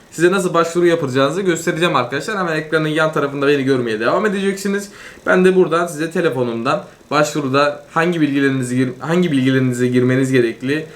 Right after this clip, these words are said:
veya neleri yazmanız gerekli bunlardan bahsedeceğim. Ben buraya küçük küçük notlarımı aldım bilgisayarımda, soruların cevaplarını falan.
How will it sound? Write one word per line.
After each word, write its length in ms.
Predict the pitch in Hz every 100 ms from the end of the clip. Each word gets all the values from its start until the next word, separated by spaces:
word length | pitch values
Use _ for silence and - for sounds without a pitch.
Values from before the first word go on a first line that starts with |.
| - -
veya 240 | 123 131
neleri 360 | 135 147 160 165
yazmanız 420 | 156 127 123 120
gerekli 380 | 147 139 147 196
bunlardan 420 | 165 165 165 170
bahsedeceğim. 540 | 139 123 131 170 233 208
Ben 180 | 165
buraya 220 | 156 156 151
küçük 220 | - -
küçük 240 | - -
notlarımı 440 | 151 139 143 147 151
aldım 280 | 147 151
bilgisayarımda, 580 | 135 120 113 120 117 143
soruların 440 | - 131 120 120 117
cevaplarını 500 | 120 113 117 113 113
falan. 320 | 160 196